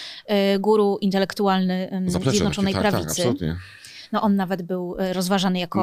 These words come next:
Speaker 2: M,
Speaker 1: kandydat
Speaker 2: kandydat
Speaker 1: na
Speaker 2: na prezydenta,
Speaker 1: prezydenta
Speaker 2: oczywiście, oczywiście.
Speaker 1: przed, e,
Speaker 2: Mhm.
Speaker 1: Andrzejem, e,
Speaker 2: Tak.
Speaker 1: Dudą w dwa tysiące piętnastym roku.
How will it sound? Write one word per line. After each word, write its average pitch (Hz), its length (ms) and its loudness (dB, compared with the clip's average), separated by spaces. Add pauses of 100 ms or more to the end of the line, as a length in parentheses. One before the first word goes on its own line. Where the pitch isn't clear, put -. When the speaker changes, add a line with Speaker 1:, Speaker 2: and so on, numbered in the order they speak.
Speaker 2:
M, 180 60 -2
Speaker 1:
kandydat - 60 -10 (200)
Speaker 2:
kandydat 208 140 2
Speaker 1:
na 104 60 2
Speaker 2:
na 190 40 0
prezydenta, 131 320 2
Speaker 1:
prezydenta 98 220 2
Speaker 2:
oczywiście, 135 400 0 (280)
oczywiście. 123 240 2
Speaker 1:
przed, 175 180 -4 (100)
e, 214 40 -2 (100)
Speaker 2:
Mhm. 185 80 -2
Speaker 1:
Andrzejem, 180 540 0
e, 180 40 -10
Speaker 2:
Tak. 180 180 0
Speaker 1:
Dudą 180 340 -4
w 190 40 -12
dwa 190 120 -4
tysiące 185 260 -6
piętnastym 180 380 -10
roku. - 280 -10